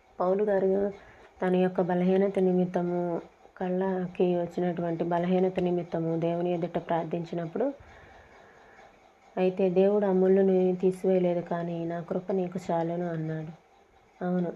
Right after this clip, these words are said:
మన జీవితంలో ఎలాంటి ముళ్ళులు ఉన్నా కానీ, అనారోగ్యం కానీ, ఇంకా ఏదైనా కావచ్చు, ఎలాంటి ముళ్ళున్నా కానీ దాని ద్వారానే దేవుడు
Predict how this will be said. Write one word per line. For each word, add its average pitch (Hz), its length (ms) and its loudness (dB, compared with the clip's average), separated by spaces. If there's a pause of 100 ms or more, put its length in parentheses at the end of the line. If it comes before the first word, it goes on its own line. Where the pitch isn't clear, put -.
(120)
మన 175 220 -4
జీవితంలో 180 800 0
ఎలాంటి 180 380 -2
ముళ్ళులు 180 460 4
ఉన్నా 180 260 0
కానీ, 165 400 -6
అనారోగ్యం 170 800 -6
కానీ, 165 420 -6 (100)
ఇంకా 180 160 0
ఏదైనా 190 420 4
కావచ్చు, 175 600 -6 (480)
ఎలాంటి 196 380 -2
ముళ్ళున్నా 196 580 0
కానీ 175 500 -4 (800)
దాని 190 300 0
ద్వారానే 190 600 2
దేవుడు 175 640 4